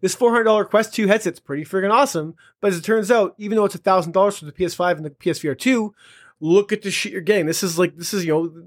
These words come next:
the V R fantasy that we've been selling or, and, and buying, I guess, for the last six, seven years of, like, putting on a headset and being transported to another reality. The P S V R two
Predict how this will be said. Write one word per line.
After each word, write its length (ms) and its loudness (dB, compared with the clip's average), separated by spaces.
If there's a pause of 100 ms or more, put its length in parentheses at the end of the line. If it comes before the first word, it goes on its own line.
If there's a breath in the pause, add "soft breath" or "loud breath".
(260)
the 200 -4
V 180 2
R 140 4
fantasy 460 0
that 120 2
we've 120 -8
been 100 -8
selling 560 0
or, 120 -2
and, 140 -2
and 200 -4
buying, 280 4
I 60 0
guess, 120 -2
for 80 -12
the 60 -6
last 340 0
six, 280 -6
seven 260 -2
years 320 0
of, 160 -10
like, 260 -6 (300 loud breath)
putting 180 4
on 80 4
a 60 6
headset 300 4
and 80 -6
being 160 -4
transported 440 -2
to 60 -2
another 140 -2
reality. 600 0 (460 soft breath)
The 100 -8
P 140 0
S 140 0
V 60 2
R 100 4
two 400 0